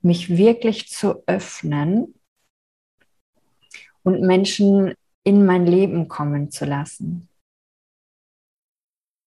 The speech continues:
Und es ist ein Thema, womit ich auf jeden Fall ein Thema habe.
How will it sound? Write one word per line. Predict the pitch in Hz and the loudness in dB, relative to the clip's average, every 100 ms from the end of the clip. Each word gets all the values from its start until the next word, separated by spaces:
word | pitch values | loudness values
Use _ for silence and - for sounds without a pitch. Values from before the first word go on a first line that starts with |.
| _ _ _ _ _ _ - - - _ | _ _ _ _ _ _ -20 -20 -20 _
Und | 175 196 | 2 2
es | 196 | 2
ist | 240 247 | -2 2
ein | 285 269 | 2 2
Thema, | - 190 190 208 247 294 - _ _ _ _ | 2 2 2 2 2 -2 -6 _ _ _ _
womit | 185 190 208 208 | 2 2 2 2
ich | 208 - - _ | 0 -2 -20 _
auf | 180 185 | -4 2
jeden | 202 202 | 2 2
Fall | 190 | 0
ein | 180 175 | 0 0
Thema | - 196 185 151 143 | 0 2 2 -2 -4
habe. | 143 151 151 175 | -6 -6 -8 -10